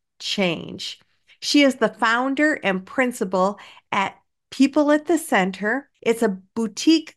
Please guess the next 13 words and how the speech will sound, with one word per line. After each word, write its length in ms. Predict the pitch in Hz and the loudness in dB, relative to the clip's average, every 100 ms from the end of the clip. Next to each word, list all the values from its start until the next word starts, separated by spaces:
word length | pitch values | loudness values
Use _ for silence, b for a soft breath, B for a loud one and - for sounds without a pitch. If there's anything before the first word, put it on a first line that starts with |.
| - | -6
consulting 680 | 262 233 247 226 226 202 | -4 -2 -2 -2 -4 -6
firm 480 | 185 190 175 180 190 b b - | -2 -2 0 -2 -6 b b -8
that 220 | 175 196 | -2 -2
helps 400 | 196 - 233 226 | -4 -4 -4 -4
organizations 1040 | - 208 208 208 196 190 180 185 196 180 - | -4 -2 0 -2 -2 -2 -2 -2 -4 -6 -2
develop 540 | 185 175 165 170 - - _ _ | -2 0 0 -2 -6 -16 _ _
thriving 800 | - 190 196 190 190 196 202 196 | -8 -2 2 2 2 0 -2 -4
company 440 | 185 185 180 175 165 | -6 -6 -4 -6 -6
cultures 760 | - 240 226 - 226 220 226 - B B B | -4 -4 -2 -2 0 0 -4 -10 B B B
that 140 | 220 226 | -2 0
align 920 | 226 220 226 226 247 254 254 262 247 | 0 -2 -2 0 0 2 2 0 -2
leaders 760 | 220 233 233 226 196 190 185 | -4 -4 -4 -2 -2 -4 -8
to 220 | - 208 | -10 -10